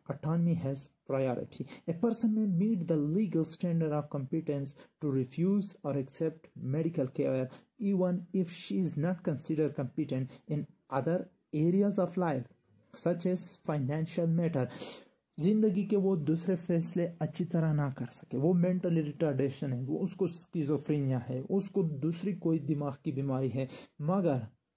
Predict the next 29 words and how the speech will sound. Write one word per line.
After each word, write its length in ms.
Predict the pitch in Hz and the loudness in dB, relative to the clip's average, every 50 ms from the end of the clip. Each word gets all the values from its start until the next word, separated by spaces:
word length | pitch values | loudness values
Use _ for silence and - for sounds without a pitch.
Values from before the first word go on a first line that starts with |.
| _ _ _ - | _ _ _ -18
still 440 | - - - - 208 175 135 120 110 107 _ _ _ _ _ _ _ _ _ _ _ _ _ _ _ _ _ _ _ _ - | -16 -8 0 2 4 4 4 2 -2 -6 _ _ _ _ _ _ _ _ _ _ _ _ _ _ _ _ _ _ _ _ -6
वो 340 | 127 127 135 143 151 147 - - _ _ _ _ _ - | 0 2 2 2 2 0 -4 -14 _ _ _ _ _ -4
मेडिकल 380 | 127 139 151 151 165 165 165 135 | -2 0 2 2 2 0 0 -2
प्रोसीजर 480 | - 139 135 131 - 135 123 131 131 | -2 -4 -4 -2 -2 -4 -2 -2 -4
से 260 | 131 - - 131 127 123 - - _ - | -4 -2 -2 -4 -4 -4 -6 -14 _ -4
इनकार 420 | 147 135 127 - 139 131 131 131 - | -4 -4 -2 0 0 -2 -2 -2 -2
कर 80 | 135 127 | -6 -6
सकता 400 | - - - 131 - - 135 127 | -6 -4 -8 -8 -6 -6 -6 -6
है 240 | 110 117 123 120 120 - - _ - | -4 -2 -4 -4 -4 -8 -18 _ -6
और 180 | - 135 131 127 | -2 -2 0 0
ये 200 | 117 131 139 143 | 0 0 0 0
उसकी 340 | - 139 135 - - - | -2 -4 -6 -6 -6 -8
ऑटोनॉमी 600 | 120 - - - - - 127 135 139 147 143 143 139 | -8 -8 -8 -12 -6 -2 0 0 0 0 0 -2 -2
है। 280 | 123 135 131 131 131 - - - _ _ _ _ _ _ - - | -2 -2 -2 -2 -4 -6 -12 -20 _ _ _ _ _ _ -4 -2
आप 160 | 160 156 147 | 0 0 0
बेशक 400 | 135 139 147 139 - - 190 180 - - | 2 0 0 0 0 -2 -2 -2 -2 -4
उसके 280 | 156 - - - 156 | -4 -4 -2 -2 -2
फ़ायदे 360 | 143 - 151 147 147 139 143 | -2 0 0 0 2 2 0
के 120 | 139 151 143 | 0 2 2
लिए 120 | 135 139 | 2 2
कुछ 260 | 139 - 147 131 110 | 2 0 -2 -2 -2
ज़्यादा 320 | 120 127 147 160 156 151 139 | -2 0 0 2 2 2 0
करना 260 | 147 147 131 135 131 | 0 -2 -2 -2 -2
चाहते 260 | - 139 131 - 135 | -2 -2 -2 -2 -2
हैं, 140 | 139 139 135 | -2 0 2
बेनिफिशियंस 760 | 143 143 139 135 - 180 180 170 - 165 147 143 139 - - | 0 0 0 0 -2 -2 -4 -2 -2 -2 -2 -2 -4 -8 -10
करना 280 | - 139 131 139 139 | -8 -4 -2 -2 -2
चाहते 260 | 135 - 143 135 143 139 | -2 -2 -4 -2 -2 -2
हैं, 200 | 131 151 156 | 0 -2 -2